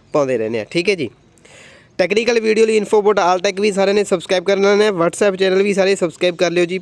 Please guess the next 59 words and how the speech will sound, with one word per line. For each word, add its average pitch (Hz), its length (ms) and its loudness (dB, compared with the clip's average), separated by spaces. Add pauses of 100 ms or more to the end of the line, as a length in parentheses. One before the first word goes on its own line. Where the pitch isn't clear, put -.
(100)
ਪਲੀਜ਼ 202 300 0
ਰਿਕੁਐਸਟ 190 420 0
ਹੈ 214 60 2
ਵੀਡੀਓ 185 300 2
ਨੂੰ 208 100 2
like 190 220 0
ਸ਼ੇਅਰ 208 180 2
ਜ਼ਰੂਰ 185 200 2
ਕਰ 185 160 2
ਦਿਆ 151 160 0
ਕਰੋ, 139 200 -2
ਤੁਹਾਡੇ 170 200 0
like 175 240 -2
ਸ਼ੇਅਰ 190 200 -2
ਕਰਨ 185 240 -2
ਦੇ 185 80 0
ਨਾਲ 180 200 -2
ਹੀ 185 120 0
ਮੋਟੀਵੇਸ਼ਨ 170 480 -2
ਹੈ 170 60 0
ਜਿਹੜੀ 175 180 -2
ਮਿਲਦੀ 127 280 -4
ਰਹਿੰਦੀ 117 260 -8
ਹੈ। 107 60 -16 (1800)
ਟੋਟਲ 196 280 2
ਕੈਂਡੀਡੇਟ 196 320 0
ਆਪਾਂ 202 180 0
ਚੈੱਕ 190 240 -2
ਕਰਦੇ 190 220 0
ਹਾਂ 190 80 2
ਜੀ 202 100 -6
ਕਿੰਨੇ 196 280 0
ਕੈਂਡੀਡੇਟ 180 360 0
ਦਾ 180 100 2
ਜਿਹੜਾ 185 220 0
ਨਾਮ 165 260 0
ਆਇਆ 127 220 0
ਹੈ। 113 100 -6 (420)
ਠੀਕ 180 160 0
ਹੈ 220 40 2
ਜੀ, 214 160 0
ਰੈਂਕ 196 280 0
ਵੀ 226 120 0
ਦੱਸਿਆ 208 300 2
ਗਿਆ 208 160 0
ਵੀ 214 100 -2
ਕਿੰਨਾ 196 280 0
ਕਿੰਨਾ 196 240 0
ਰੈਂਕ 175 240 0
ਹੈ। 165 60 0
ਠੀਕ 180 180 -2
ਹੈ, 202 60 2
ਸੀਰੀਅਲ 190 360 2
ਨੰਬਰ, 185 340 0
ਟੋਟਲ 185 320 0
ਰੈਂਕ 165 220 -2
ਵੀ 185 120 -2
ਦੱਸਿਆ 175 320 -2
ਗਿਆ। 196 200 -2